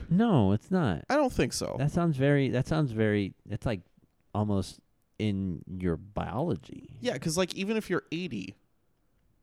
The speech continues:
Speaker 2: you see people going out for those kinds of people, you know?
Speaker 1: Yeah.
Speaker 2: For that age. I don't think that belongs on here.
Speaker 1: <laughs> I think that's fairly normal.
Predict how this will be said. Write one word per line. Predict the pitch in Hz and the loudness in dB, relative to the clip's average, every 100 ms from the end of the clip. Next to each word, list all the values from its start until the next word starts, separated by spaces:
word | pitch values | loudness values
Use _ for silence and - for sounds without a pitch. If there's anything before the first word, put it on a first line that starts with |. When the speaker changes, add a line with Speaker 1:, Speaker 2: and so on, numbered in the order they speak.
| _ _ | _ _
Speaker 2:
you | 156 156 | -4 -2
see | - 185 | -2 -4
people | - 156 135 107 | -4 -4 -2 -4
going | - 135 113 110 107 _ 143 | -2 -2 -2 -4 -10 _ -2
out | 143 | 0
for | - 117 | 0 -2
those | 110 107 | 0 0
kinds | - 123 107 | -4 -12 -12
of | 110 | -8
people, | 139 131 - 98 | -6 -6 -6 -6
you | 104 | -4
know? | 110 117 | -4 -4
Speaker 1:
Yeah. | 147 151 95 95 | 0 0 0 -6
Speaker 2:
For | - 120 | -4 0
that | 113 - | 0 0
age. | 143 123 - - - _ _ _ _ _ _ _ _ _ _ _ _ _ _ _ _ _ _ | -4 -4 -6 -12 -16 _ _ _ _ _ _ _ _ _ _ _ _ _ _ _ _ _ _
I | 214 | -2
don't | 208 | -2
think | 196 160 | -2 -2
that | 127 | -2
belongs | 117 104 98 - | 0 -2 -4 -10
on | - | -14
here. | - - | -8 0
Speaker 1:
<laughs> | - - - - - - - - | 0 0 -6 -8 -2 2 2 2
I | 359 | 0
think | - 110 | 2 2
that's | 101 - | 0 -2
fairly | 107 - 104 101 98 | 0 4 6 4 4
normal. | 87 80 82 | 2 0 -2